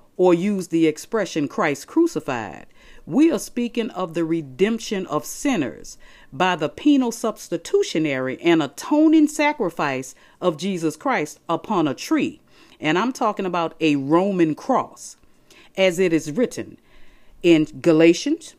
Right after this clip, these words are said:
chapter three, verse thirteen, "Christ had redeemed us from the curse of the law, being made a curse for us. For it is written,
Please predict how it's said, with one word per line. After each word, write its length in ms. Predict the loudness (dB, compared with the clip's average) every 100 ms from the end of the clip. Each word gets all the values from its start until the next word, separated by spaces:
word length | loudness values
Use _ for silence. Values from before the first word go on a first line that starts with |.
| _
chapter 320 | -4 -4 -4
three, 220 | -6 -6
verse 260 | -2 -2 -2
thirteen, 640 | -2 -2 0 0 0 -4 -12 _ _ _ _ -8
"Christ 460 | -2 -2 -2 -6
had 360 | -2 -2 0 4
redeemed 640 | 4 4 2 4 4 4
us 260 | 0 -2 -4
from 280 | 0 0 0
the 100 | -4
curse 400 | -4 -4 -4 -6
of 300 | -4 -2 -2
the 80 |
law, 380 | 0 2 0 -4 -20 -20 -20 -20 -6
being 320 | -2 0 0 0
made 240 | 0 0
a 80 | -2
curse 380 | -2 -4 -4 -6
for 300 | -2 -2 -2
us. 320 | -10 -12 -20 _ _ -2
For 220 | 0 2
it 140 | 2
is 160 | -2 -4
written, 400 | -6 -4 -6